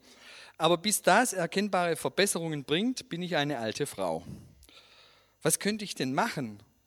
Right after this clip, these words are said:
um endlich ein besseres Selbstwertgefühl zu bekommen? Denn ich nerve meinen Freund schon, weil ich ständig irgendeinen Beweis von ihm suche,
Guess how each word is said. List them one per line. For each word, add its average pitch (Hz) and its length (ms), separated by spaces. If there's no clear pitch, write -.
um 147 180
endlich 214 480
ein 139 140
besseres - 380
Selbstwertgefühl 131 840
zu - 140
bekommen? 101 460
Denn 175 140
ich - 180
nerve 156 460
meinen 117 360
Freund 113 400
schon, 170 360
weil 160 180
ich 175 120
ständig 233 540
irgendeinen 180 640
Beweis 120 600
von 135 180
ihm 120 120
suche, 196 540